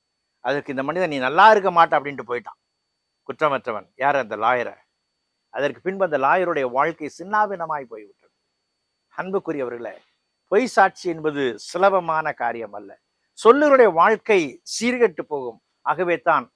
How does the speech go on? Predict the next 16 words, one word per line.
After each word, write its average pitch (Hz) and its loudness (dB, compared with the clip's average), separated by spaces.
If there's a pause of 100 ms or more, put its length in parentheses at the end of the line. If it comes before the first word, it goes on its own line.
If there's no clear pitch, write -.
(320)
ஆண்டவர் 160 4 (380)
பொய் 233 4 (100)
சாட்சியை 165 -2 (400)
வெறுக்கிறார். 110 -6 (1160)
இன்றைக்கு 135 -2
நம்முடைய 165 2 (120)
வாழ்க்கையில 143 -2 (640)
நம்முடைய 202 6 (120)
சாட்சி 143 -2 (100)
இறைவனை 156 2 (120)
குறித்தும், 139 -4
இறை 151 0
மக்களை 170 0
குறித்தும், 139 -10 (320)
வேதத்தை 226 6
குறித்தும் 165 -4